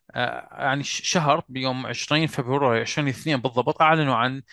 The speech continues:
آه، ن-، نجاح هذه التجربة. قالوا نيو-، نيورال لينكس، اسم الشركة اللي مؤسسها إيلون ماسك، first human patient able to control mouse through thinking، استطاع أن يتحكم بالماوس عن طريق فقط التفكير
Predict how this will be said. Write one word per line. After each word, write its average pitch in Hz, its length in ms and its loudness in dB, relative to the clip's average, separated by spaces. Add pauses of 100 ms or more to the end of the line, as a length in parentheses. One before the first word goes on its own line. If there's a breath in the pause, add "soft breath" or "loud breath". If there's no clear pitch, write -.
(360 loud breath)
آه، 131 360 2
ن-، 135 220 -4
نجاح 139 720 2
هذه 139 240 2
التجربة. 127 540 0
قالوا 147 360 2
نيو-، 147 280 -6
نيورال 170 580 2
لينكس، - 560 -2 (220 loud breath)
اسم - 160 -6
الشركة 143 440 2
اللي 127 120 -4
مؤسسها 131 400 -4
إيلون 127 200 2
ماسك، 127 300 0 (520 loud breath)
first 190 320 2
human 160 300 0 (120)
patient 160 500 -2
able 165 240 -2
to - 100 -14
control 156 500 -2
mouse 156 440 2
through 143 300 -2
thinking، 131 480 -2 (540 loud breath)
استطاع 165 280 2
أن 165 60 6
يتحكم 165 580 0
بالماوس 151 520 2
عن 156 120 0
طريق 151 300 0
فقط - 300 -2
التفكير 147 640 -6